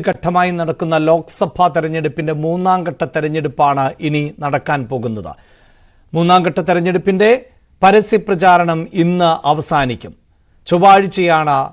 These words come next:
വോട്ടെടുപ്പ്. പന്ത്രണ്ട് സംസ്ഥാനങ്ങളിലെ തൊണ്ണൂറ്റിനാല് ലോക്സഭാ മണ്ഡലങ്ങളിലേക്കാണ് തെരഞ്ഞെടുപ്പ് നടക്കുന്നത്. ഗുജറാത്തിലെ ഇരുപത്തിയാറ് മണ്ഡലങ്ങളിൽ ചൊവ്വാഴ്ച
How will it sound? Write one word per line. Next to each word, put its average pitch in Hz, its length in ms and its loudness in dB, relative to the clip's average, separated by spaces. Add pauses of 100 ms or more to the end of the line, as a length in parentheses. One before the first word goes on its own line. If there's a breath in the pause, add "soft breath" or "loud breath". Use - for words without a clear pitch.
(240)
വോട്ടെടുപ്പ്. 156 560 -2 (400)
പന്ത്രണ്ട് 185 500 2 (200)
സംസ്ഥാനങ്ങളിലെ 175 840 0 (680)
തൊണ്ണൂറ്റിനാല് 190 800 2 (220)
ലോക്സഭാ 180 500 0 (100)
മണ്ഡലങ്ങളിലേക്കാണ് 165 1000 0 (240)
തെരഞ്ഞെടുപ്പ് 151 560 0
നടക്കുന്നത്. 120 500 -6 (500)
ഗുജറാത്തിലെ 180 640 4 (200)
ഇരുപത്തിയാറ് 185 680 4
മണ്ഡലങ്ങളിൽ 165 500 -2 (100)
ചൊവ്വാഴ്ച 160 500 2